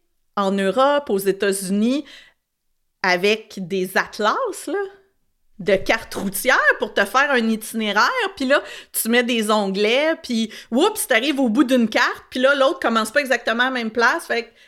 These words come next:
qu'on pense que c'est cette route-là qu'on prend. Ça a quelque chose qui s'est perdu, tu sais, que, que les jeunes, que mon fils, que tes enfants ne connaîtront pas, tu sais, à moins d'une apocalypse qu'on ne souhaite pas nécessairement, là.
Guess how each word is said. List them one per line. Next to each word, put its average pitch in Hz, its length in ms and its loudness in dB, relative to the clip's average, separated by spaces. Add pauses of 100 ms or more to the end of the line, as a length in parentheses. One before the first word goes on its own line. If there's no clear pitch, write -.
(100)
qu'on 240 180 4
pense 359 500 0
que 277 140 2
c'est - 140 -4
cette 254 240 0
route-là 269 340 0
qu'on 247 240 0
prend. 254 240 -2 (880)
Ça - 280 -2
a 202 60 0
quelque 226 300 -4
chose - 320 -2
qui - 80 -6
s'est 226 180 -6
perdu, 240 640 -2
tu - 80 -10
sais, 240 120 -8
que, 190 260 -4
que 190 260 -4
les 196 240 -4
jeunes, 208 380 -2
que 202 140 -2
mon 254 260 0
fils, - 420 -8
que 202 120 -6
tes 285 340 -4
enfants 220 360 -2
ne 202 120 -6
connaîtront 180 560 -8
pas, - 160 -12 (160)
tu - 120 -20
sais, - 140 -16 (360)
à 202 100 2
moins 214 180 2
d'une 202 200 -2
apocalypse 185 640 0
qu'on 202 140 -2
ne 180 120 -4
souhaite 180 340 -4
pas 196 100 -4
nécessairement, 185 640 -12
là. 320 140 -16